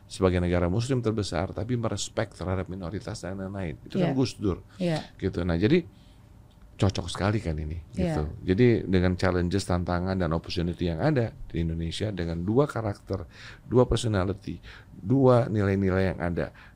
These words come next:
Speaker 1: dua track record yang digabungkan,
Speaker 2: Iya.
Speaker 1: saya bilang sih buat saya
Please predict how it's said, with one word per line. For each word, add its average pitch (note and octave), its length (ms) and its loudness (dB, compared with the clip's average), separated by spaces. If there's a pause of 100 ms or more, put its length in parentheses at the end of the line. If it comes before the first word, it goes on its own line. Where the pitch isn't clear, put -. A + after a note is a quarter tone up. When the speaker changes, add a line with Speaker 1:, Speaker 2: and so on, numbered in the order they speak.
(100)
Speaker 1:
dua C3+ 240 6
track A2 240 0
record G2 320 2
yang F2+ 160 0
digabungkan, G#2 800 4
Speaker 2:
Iya. - 320 -14
Speaker 1:
saya E2 180 -2
bilang F2 300 4
sih E2 240 -2
buat C#2+ 160 0
saya D#2+ 400 0